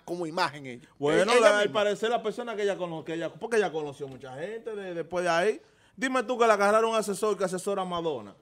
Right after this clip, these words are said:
Speaker 2: Venga, que yo voy a trabajar ahí con usted.
Speaker 1: Oye.
Speaker 2: Puede, puede, puede que sea, ¿me entiendes? Pero musicalmente, musicalmente, y es, y es muy notable... Porque a Raimi se le quitó del lado, musicalmente ella no está de nada.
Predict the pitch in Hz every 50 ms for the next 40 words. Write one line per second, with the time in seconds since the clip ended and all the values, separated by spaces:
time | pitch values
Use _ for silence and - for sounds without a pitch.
0 | 151 147 - - 147 185 185 160 156 151 151 156 170 170 165 165 165 165 156 156
1 | 156 156 147 151 147 147 143 143 - 117 - _ _ _ - 131 131 131 127 117
2 | 110 117 113 - _ _ _ _ _ _ _ _ _ - 202 220 208 196 180 160
3 | 190 208 202 190 165 175 202 208 190 175 165 160 - - 190 208 226 226 226 240
4 | 254 254 240 190 139 113 107 101 98 _ _ _ _ _ - 196 208 208 202 202
5 | 202 196 196 196 170 214 220 220 220 226 233 226 220 202 196 202 190 190 170 185
6 | 180 202 202 202 208 214 208 180 190 180 185 170 180 196 202 202 165 170 175 196
7 | 196 202 208 202 196 180 - 202 202 202 196 185 175 180 185 208 - _ _ _
8 | _ _ - 151 151 151 156 151 160 175 180 185 180 - 185 180 175 165 165 160
9 | 175 175 165 165 170 180 175 175 175 170 - - _ - 147 143 - 160 151 165
10 | 165 160 165 165 165 143 156 156 156 156 147 143 127 147 143 135 117 101 87 -